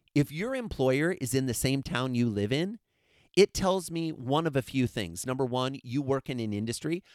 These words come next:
maybe like chiropractic care, where it's hands-on. We haven't figured out how to do remote adjustments. Until we do, you're gonna have to come to the doctor's office, right? Um, you might work in an industry that is very regionally, tactically focused. Like, you have a lawn care business.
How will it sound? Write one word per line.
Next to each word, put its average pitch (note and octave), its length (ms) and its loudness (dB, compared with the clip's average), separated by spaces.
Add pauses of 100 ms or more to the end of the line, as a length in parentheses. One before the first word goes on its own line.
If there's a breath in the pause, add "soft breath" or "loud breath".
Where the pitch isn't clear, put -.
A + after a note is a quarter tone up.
(140 soft breath)
maybe E3 240 8
like A#2 220 0
chiropractic A#2 600 0
care, C#3+ 300 2 (160 soft breath)
where C3 120 4
it's - 160 -4
hands-on. G2+ 600 -2 (200 soft breath)
We B2+ 120 4
haven't D3+ 240 6
figured C3+ 240 0
out A#2 160 2
how A#2+ 80 2
to A2 100 0
do A2+ 140 2
remote A2 320 2
adjustments. D#3+ 580 2
Until C3+ 260 4
we C3+ 120 4
do, A#2+ 240 8 (180 loud breath)
you're C3+ 100 0
gonna C#3+ 280 8
have C3+ 200 8
to C#3 80 4
come C3 200 6
to B2 80 8
the A#2+ 80 6
doctor's G2+ 440 0
office, F2+ 400 -4
right? D#3 280 4 (380 loud breath)
Um, D#3+ 200 4 (100)
you E3 200 -6
might F#3 300 0
work E3+ 280 4 (100)
in D3+ 200 2
an D3 180 -2
industry D3 680 -2 (180 soft breath)
that C#3 180 2
is B2 140 0
very D3+ 380 0
regionally, C#3 920 -2
tactically B2 640 -2
focused. - 480 -2
Like, G2+ 160 -6
you C3 80 2
have A#2 100 -2
a A#2 60 0
lawn A#2 360 0
care G2 260 -6
business. E2 480 -10